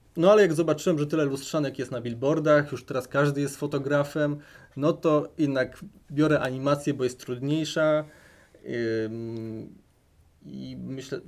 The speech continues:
no i pomyślałem, że to będzie taka autopokuta też, że duż-, dosyć dużo życia, e, przeleniuchowałem. Animacja jest tak pracochłonnym,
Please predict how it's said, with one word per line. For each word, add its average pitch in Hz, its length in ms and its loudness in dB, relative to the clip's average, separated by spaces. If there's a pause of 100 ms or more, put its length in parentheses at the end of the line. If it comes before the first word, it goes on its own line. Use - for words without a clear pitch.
(140)
no 165 140 -4
i 180 100 0
pomyślałem, 165 540 -4
że 143 80 -8
to 147 100 -8
będzie 139 220 -6
taka 127 280 -2
autopokuta 127 680 -8
też, 95 220 -12 (200)
że - 300 -12 (640)
duż-, 127 180 -12
dosyć 127 280 -10
dużo 131 240 -2
życia, 127 220 -2
e, 120 580 -4
przeleniuchowałem. 139 1080 2
Animacja 139 480 -2
jest 120 120 -6
tak - 200 -2
pracochłonnym, 127 840 -6